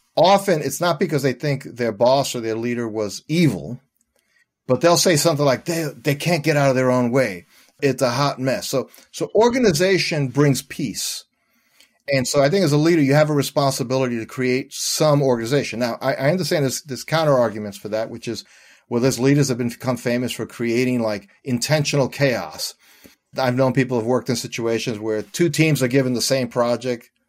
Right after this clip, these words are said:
Whoever gets it right keeps their job. The other one goes, but, you know, all right, that's,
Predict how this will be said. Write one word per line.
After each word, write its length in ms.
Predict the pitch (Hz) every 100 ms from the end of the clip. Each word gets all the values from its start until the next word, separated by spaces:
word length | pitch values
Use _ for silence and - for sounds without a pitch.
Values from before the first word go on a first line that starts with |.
| _
Whoever 280 | 135 131 131
gets 240 | 135 -
it 60 | 123
right 240 | 120 120
keeps 240 | 127 117
their 120 | - 107
job. 360 | 110 110 110
The 120 | 107
other 100 | 110
one 80 | 107
goes, 160 | 110 - - - _ _ _
but, 200 | 165 156
you 140 | 190 247
know, 120 | 120
all 140 | 160
right, 240 | 156 95 98 _ _
that's, 360 | 143 143 -